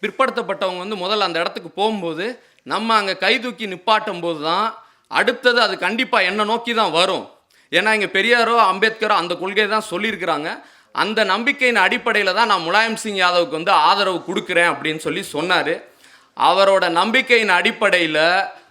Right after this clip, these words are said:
அடுத்ததா வந்து பாத்தீங்கன்னா, மாயாவதி அவர்கள் வந்து உத்தரப்பிரதேசத்தோட முதல்வரா வந்தாங்க.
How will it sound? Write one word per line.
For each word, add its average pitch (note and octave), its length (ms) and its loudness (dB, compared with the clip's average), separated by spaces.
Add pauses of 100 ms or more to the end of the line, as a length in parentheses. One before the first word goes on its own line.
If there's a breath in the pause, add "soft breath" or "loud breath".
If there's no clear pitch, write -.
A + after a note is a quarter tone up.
அடுத்ததா A3 540 2
வந்து F#3+ 200 -2
பாத்தீங்கன்னா, F3+ 360 2
மாயாவதி F#3 580 2
அவர்கள் E3 260 2
வந்து F3+ 180 -4
உத்தரப்பிரதேசத்தோட F3+ 880 0
முதல்வரா E3+ 540 2
வந்தாங்க. D3 580 0